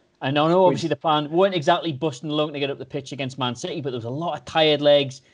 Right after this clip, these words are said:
Speaker 1: tired decisions and things like that. I really thought there'd be a lot of changes going into this, so to see just really Kraft coming in, uh, Gale starting, et cetera, I thought it was quite,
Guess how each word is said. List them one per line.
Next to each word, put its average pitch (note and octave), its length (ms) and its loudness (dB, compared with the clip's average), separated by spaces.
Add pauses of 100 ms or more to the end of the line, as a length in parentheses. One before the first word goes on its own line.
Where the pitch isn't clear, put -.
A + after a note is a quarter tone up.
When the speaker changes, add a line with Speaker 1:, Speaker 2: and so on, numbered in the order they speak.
(180)
Speaker 1:
tired D3+ 300 2
decisions D3 400 -4
and B2+ 100 -6
things B2 160 -4
like C3+ 80 -2
that. A#2+ 60 0
I A#2+ 100 2
really E3+ 300 2
thought E3 160 0
there'd C3 100 -4
be B2+ 100 0
a B2+ 60 4
lot C3 380 2
of E3 60 -10
changes F#3 540 -6 (380)
going E3 220 0
into F3 180 -2
this, E3+ 180 -4
so E3+ 100 -6
to - 40 -6
see E3+ 240 -2
just F3 320 -2
really D3 460 -2
Kraft - 420 -6
coming D3+ 260 -4
in, D3 300 0 (280)
uh, A#2+ 180 6
Gale C3+ 300 2
starting, C#3+ 440 0
et C3 60 -18
cetera, C3+ 280 -8
I - 60 -12
thought C4+ 220 -2
it D4+ 40 -4
was - 140 -2
quite, E3+ 480 -4